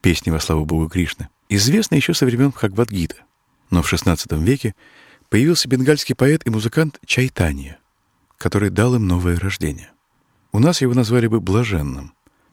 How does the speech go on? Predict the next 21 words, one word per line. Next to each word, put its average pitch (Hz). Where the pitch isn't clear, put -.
Он 139
славил 190
Бога 175
танцами 98
и 76
пением, 113
и -
своим 127
личным 147
примером 151
вдохновил 135
огромное 143
количество 98
людей 76
и 101
вынес 123
религию 113
из -
храмов 131
на 104
улицы. 101